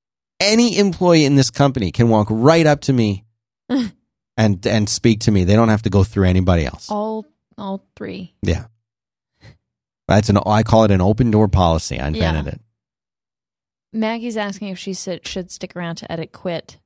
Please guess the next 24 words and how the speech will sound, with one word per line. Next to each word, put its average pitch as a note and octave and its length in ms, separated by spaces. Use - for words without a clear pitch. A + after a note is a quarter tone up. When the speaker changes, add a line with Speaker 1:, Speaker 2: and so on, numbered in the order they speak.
Speaker 1:
<sighs> - 140
Yes, A#2 340
I G#2+ 80
want F#2 240
her D#2+ 40
to. C#2 280
Can, A#2+ 220
if A#2 100
she D3+ 160
has D#3+ 160
time. F2+ 260
Speaker 2:
Yes, G#3+ 380
if F#3+ 120
she, F3+ 280
if F3+ 160
she - 180
Speaker 1:
Yes, C#3 280
Speaker 2:
can - 60
Speaker 1:
if - 100
she B2+ 100
Speaker 2:
and A2 100
Speaker 1:
has A2+ 120
Speaker 2:
wants. D#2+ 180
Speaker 1:
time. - 60